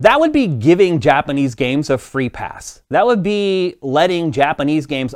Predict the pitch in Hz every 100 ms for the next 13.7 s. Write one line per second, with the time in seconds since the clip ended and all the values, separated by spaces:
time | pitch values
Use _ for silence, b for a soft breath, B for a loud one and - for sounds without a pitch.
0 | - 139 - 127 233 247 - 147 156 139
1 | 147 139 135 139 127 160 160 156 139 139
2 | 143 117 110 110 - 247 233 151 107 -
3 | 82 147 - 185 185 180 _ - - 330
4 | 202 - 160 - 262 120 85 - _ _
5 | _ _ 147 151 160 202 208 185 165 _
6 | _ - 147 147 160 151 135 127 127 120
7 | 113 113 131 135 131 113 107 110 113 -
8 | 90 104 104 98 95 - 90 85 104 113
9 | 104 95 - 247 320 220 170 151 139 131
10 | 123 127 120 110 95 127 87 82 90 _
11 | _ _ _ _ 131 170 151 143 269 220
12 | 156 160 160 - 139 - 151 135 190 220
13 | 214 185 156 147 139 135 131